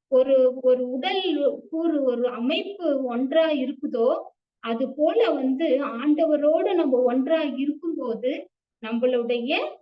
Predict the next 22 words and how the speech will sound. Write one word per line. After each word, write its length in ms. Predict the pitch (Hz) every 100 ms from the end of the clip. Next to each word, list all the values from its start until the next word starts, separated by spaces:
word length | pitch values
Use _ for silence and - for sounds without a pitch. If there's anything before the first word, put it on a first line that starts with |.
| 254
அந்த 280 | 220 220 220 220
ஸ்ட்ரக்சர், 640 | - 254 - - 302 208 - _ _ _
அந்த 300 | 233 226 226
ஒரு, 240 | 220 220 226 220 208 - -
அ, 60 | 233 214 208 202
ஐக்கியம், 560 | 277 277 269 214 185
ஒரு 260 | - 226 226
அன்பு, 500 | 190 226 269 277 247 - - _ _
ஒரு 140 | 226 226
ஆண்டவர், 600 | 202 226 262 262 226 214
நான் 240 | 214 214
அப்பா 360 | 196 202 - 254
மகன்ற 800 | 226 214 226 277 277 - 226 220
அந்த 300 | 214 214 214
ஒரு 300 | 208 214 214
உறவு, 560 | 226 277 277 277 - - - _
அது 200 | - 208
வந்து 420 | 220 226 320 440 226
வலுப்பெறுது. 800 | 233 302 330 262 220 208 175 - _ _ _
அப்போ 520 | 208 208 302 254 - 311
அந்த, 580 | 233 233 226 226 220
அந்-, 360 | 214 214 226